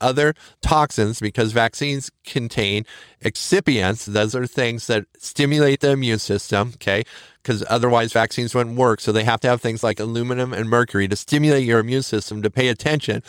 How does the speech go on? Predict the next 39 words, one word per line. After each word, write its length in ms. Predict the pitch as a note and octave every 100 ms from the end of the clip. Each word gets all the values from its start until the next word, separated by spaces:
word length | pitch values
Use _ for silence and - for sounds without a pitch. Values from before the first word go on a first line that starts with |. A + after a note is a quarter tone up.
| - - - -
to 120 | C3
build 200 | B2 A#2
antibodies 640 | C#3+ D3+ B2+ G2 F#2 F2+ -
to 120 | F2+
that, 260 | E2+ D#2+ -
okay? 340 | - F#2 G#2 - _ -
Quick, 580 | F#2 - D#3+ C#3 - _
quick, 480 | - - A#2 A#2 - - - - _ _ -
uh, 340 | G#2 F2+ F2 D#2+ - _ _ -
uh, 240 | F#2 E2+ F2
d-, 180 | A2+ E2
uh, 320 | G#2 F#2+ E2 D#2+ - - - -
explanation 600 | C3 - B2+ A2+ - G#2
of 120 | G2
how 140 | A2
vaccines 520 | G2+ G2 - G#2+ F#2 G2
work. 240 | F#2+ F#2
We 140 | G#2+ G#2
can 100 | G#2
go 220 | A2 G#2 - - -
more 240 | G#2 A#2 A#2
in 220 | G2+ G#2
depth, 580 | A#2 B2+ A2 - - -
but 140 | B2 C3
then 120 | C#3+
you 120 | D3
have, 240 | D3 C#3+ C#3
like, 180 | C#3
mercury 480 | C3+ D3+ D#3 E3 E3
and 140 | B2+ B2
aluminum 680 | B2+ C#3 E3+ D#3+ G#2 G#2 G#2
introduced 580 | A2 G#2 G2+ F#2+ -
into 280 | F2+ F#2+ -
them 360 | G2 F#2+ F#2 G#2 - - -
that 160 | A#2+ A#2
you 320 | D3 G3 G3
are 100 | B2+
now 360 | C3 C3 C3+ C3+
consuming. 760 | C#3 B2+ - - E3 B2 F#2+